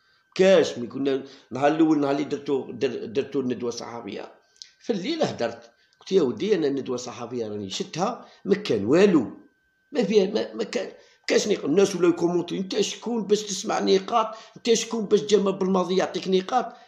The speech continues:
يا مشي أنا، يا الصحافة نورمالمون يعطوا أسئلة، هو يعطي نقاط للجمهور المتابع. علاه داروها تيليفيزي؟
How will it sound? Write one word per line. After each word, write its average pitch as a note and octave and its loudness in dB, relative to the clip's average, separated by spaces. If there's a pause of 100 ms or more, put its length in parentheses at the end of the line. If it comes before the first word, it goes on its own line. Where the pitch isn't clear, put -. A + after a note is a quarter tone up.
يا F3 4
مشي F3+ 4
أنا، C#3 0 (240)
يا - 2
الصحافة F3 2
نورمالمون D#3 2 (320)
يعطوا - 2
أسئلة، D#3+ 0
هو F#3+ 6
يعطي E3+ 2
نقاط D#3+ 0
للجمهور C#3+ 4
المتابع. F#3 2 (140)
علاه F3+ 4
داروها G#3 8
تيليفيزي؟ G3 -2